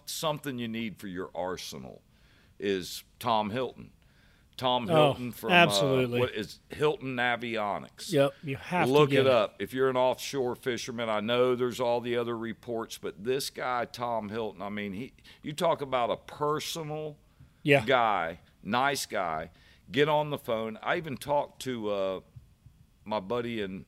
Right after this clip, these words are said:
Speaker 1: Louisiana, James Peters, captain,
Speaker 2: Yep.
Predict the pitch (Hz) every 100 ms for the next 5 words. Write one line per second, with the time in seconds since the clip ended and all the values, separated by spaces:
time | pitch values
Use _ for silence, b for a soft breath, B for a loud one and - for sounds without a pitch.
0 | _ - 104 117 123 104 107 101 90 73
1 | 71 - _ _ _ _ _ 104 110 107
2 | 104 - - 101 85 78 - 110 98 -
3 | 80 139